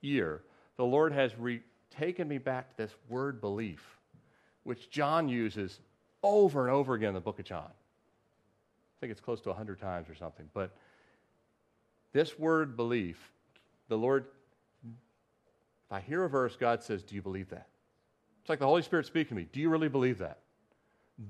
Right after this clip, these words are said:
Do you believe it, or is that just a verse?" 'Cause if you believe it, God says, "I will do marvels." We're called believers for a reason.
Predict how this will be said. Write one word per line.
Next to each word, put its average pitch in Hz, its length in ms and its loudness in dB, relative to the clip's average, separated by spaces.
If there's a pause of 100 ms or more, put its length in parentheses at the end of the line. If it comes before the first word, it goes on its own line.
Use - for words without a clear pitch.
Do 175 120 6
you 202 160 8
believe 185 360 10
it, 262 180 6 (180)
or 147 140 2
is 127 80 -6
that 160 220 -2
just 165 180 -4
a 147 60 0
verse?" - 500 2 (1700)
'Cause 104 180 -8
if 147 180 -2
you 180 80 0
believe 165 320 4
it, 92 160 -2 (1160)
God 110 180 0
says, 98 200 -4 (380)
"I 131 600 -2 (200)
will 101 120 -6
do 98 500 -4 (600)
marvels." 90 640 -6 (3000)
We're 247 140 10
called 233 360 10
believers 160 800 6
for 143 260 6
a 135 40 6
reason. 139 560 2